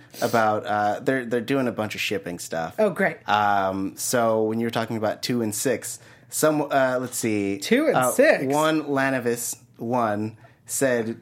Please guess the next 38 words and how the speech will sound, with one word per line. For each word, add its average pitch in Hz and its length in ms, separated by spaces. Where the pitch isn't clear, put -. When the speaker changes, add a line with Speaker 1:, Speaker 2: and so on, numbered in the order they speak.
Speaker 1:
Twix, 147 680
but 135 200
it, 120 200
it's, 139 200
like, 113 320
the 120 120
candy 113 600
between 113 300
two 123 220
and 101 120
six. - 520
Speaker 2:
Uh-uh. 269 220
Speaker 1:
That's 240 240
gonna 214 200
be 139 60
really 131 480
confusing. 120 920
So 170 200
we'll 156 160
just - 240
stick - 320
with, 143 240
uh, 131 380
Tix - 240
Pix, 131 400
and 131 140
then 131 140
that 156 200
Speaker 2:
<laughs> - 60
Speaker 1:
one 143 240
can 127 220
be 123 580
Twix. - 720
Speaker 2:
Ah. 302 800
Speaker 1:
Um, 131 220
people 185 220
are - 100
also 147 680